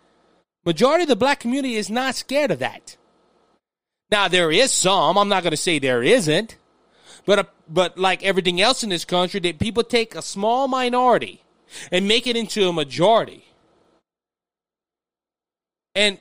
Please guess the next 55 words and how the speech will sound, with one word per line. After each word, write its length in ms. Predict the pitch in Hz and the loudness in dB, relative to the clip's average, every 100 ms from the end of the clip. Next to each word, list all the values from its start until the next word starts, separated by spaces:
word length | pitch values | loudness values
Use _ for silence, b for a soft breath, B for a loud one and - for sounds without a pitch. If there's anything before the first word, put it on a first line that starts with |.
| - | -6
and 220 | 196 202 | -4 2
look, 220 | 233 165 | 2 2
this 220 | 220 254 | -4 -6
man 320 | 220 247 247 | -4 -2 -2
saying 600 | 214 - 214 226 320 294 | -4 -6 -2 0 0 -2
this 580 | 156 131 120 156 - - _ _ _ _ _ b b b | -2 -2 -4 -8 -14 -18 _ _ _ _ _ b b b
is 160 | 165 165 | -8 -4
kinda 360 | 233 226 202 - | 0 2 0 -2
ignorant 360 | 226 226 190 | -2 2 2
'cause 100 | 180 | 2
he 140 | 156 277 | 0 2
didn't 160 | 269 | 2
talk 240 | 196 160 - | 2 2 2
to 80 | 156 | -2
Mister 260 | 151 - | -2 -2
Nate 240 | 135 135 123 | -4 -4 -4
Savage. 600 | 127 123 196 - - - _ _ _ _ _ _ _ _ - | -6 -4 -4 -8 -16 -20 _ _ _ _ _ _ _ _ 2
We're 80 | 381 | 4
gonna 140 | 392 | 4
have 80 | 208 | 0
to 80 | 147 | -2
get 160 | 147 | -4
Nate 180 | 131 123 | -2 -2
on 140 | 123 | -4
the 60 | 120 | -6
program 460 | - 110 104 104 104 | -8 -10 -10 -14 -16
one 160 | 101 | -20
day. 160 | 95 95 | -20 -12
I'm 100 | 226 | -6
gonna 140 | 302 233 | -4 -4
have 80 | |
to, 60 | 185 | -6
I'm 80 | 254 | -8
gonna 120 | 339 | -4
have 60 | 240 | -4
to 80 | 160 | -4
call 320 | 180 156 123 | 0 2 2
him. 120 | 98 _ b b b - | -4 _ b b b -4
You 120 | 196 | 0
know, 140 | 214 | 0
he, 340 | 202 196 202 196 | 0 0 -2 -2
he 120 | 240 | -2
listens 280 | 269 254 - | 0 -2 0
to 80 | 262 | 0
the 60 | |
program. 380 | - 277 220 175 | 4 4 4 0
He's 120 | 220 | 0
probably 200 | 247 226 | 2 2
gonna 120 | 220 | 0
text 300 | 208 254 220 | -2 -4 -4
me 100 | 214 | -4
after 240 | 214 214 214 | -2 -2 -2
he 220 | 208 208 | -2 0
hears 280 | 226 226 143 | 0 0 -2
this. 380 | 135 101 _ | -6 -8 _